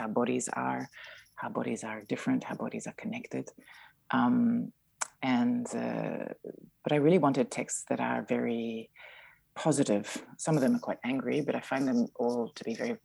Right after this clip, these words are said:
positive, and they point towards a, a future. They, they start to conjure up and give energy to a future that is not dominated any, any longer <laughs> by the, the oppressions and the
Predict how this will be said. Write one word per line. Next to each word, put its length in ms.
positive, 440
and 140
they 160
point 260
towards 380
a, 180
a 200
future. 520
They, 440
they 160
start 220
to 100
conjure 580
up 240
and 260
give 180
energy 400
to 100
a 60
future 400
that 160
is 480
not 520
dominated 600
any, 420
any 140
longer 320
<laughs> 400
by 120
the, 380
the 100
oppressions 540
and 200
the 180